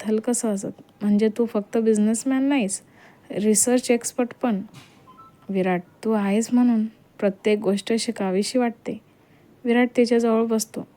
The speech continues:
दोघांमध्ये काही सेकंद शांतता असते. मग विराट तिचे हात हलगत हातात घेतो. तो कोमट पाण्यात कप जवळ करतो. विराट खूप हळू आवाजात, "या हातांनी माझं घर सावरायचं आहे."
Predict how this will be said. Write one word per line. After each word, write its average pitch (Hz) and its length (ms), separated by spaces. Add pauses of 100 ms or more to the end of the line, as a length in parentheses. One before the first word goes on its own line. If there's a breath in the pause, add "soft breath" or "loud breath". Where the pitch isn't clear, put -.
दोघांमध्ये 190 560
काही 202 280
सेकंद 196 440
शांतता 214 520
असते. - 320 (640 soft breath)
मग 269 80
विराट 262 340 (380)
तिचे 247 300
हात 233 400
हलगत 220 440
हातात 214 300
घेतो. 208 440 (160)
तो 202 80
कोमट 202 380 (100)
पाण्यात 202 360 (120)
कप 214 160 (120)
जवळ 214 280
करतो. 226 420 (480 soft breath)
विराट 277 300
खूप 277 300
हळू 233 160
आवाजात, 196 360 (400)
"या 208 100
हातांनी 196 440
माझं 214 400
घर 196 160
सावरायचं 202 600
आहे." 220 380